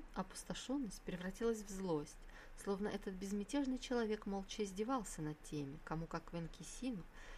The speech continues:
приходилось спешить по разным неотложным делам, словно свободная поза была насмешкой над всеми, кто был вынужден суетиться и барахтаться в море жизненных забот,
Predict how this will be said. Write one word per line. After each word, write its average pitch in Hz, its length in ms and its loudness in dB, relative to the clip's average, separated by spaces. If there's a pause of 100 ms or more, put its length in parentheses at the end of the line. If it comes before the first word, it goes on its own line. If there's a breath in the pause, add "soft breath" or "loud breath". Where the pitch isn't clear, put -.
(120)
приходилось 254 540 2
спешить - 400 -4 (100)
по 180 80 4
разным 202 360 2
неотложным 190 600 0
делам, 160 380 0 (540 loud breath)
словно 196 320 2
свободная 208 520 6
поза 254 420 2
была 185 220 2
насмешкой 220 720 0
над 175 180 -4
всеми, 170 500 0 (120)
кто - 160 -2
был 180 160 0
вынужден 180 500 0
суетиться - 680 -2
и 151 120 -6
барахтаться 180 720 0 (360 loud breath)
в 165 160 0
море 226 280 4
жизненных 214 500 4
забот, 175 400 2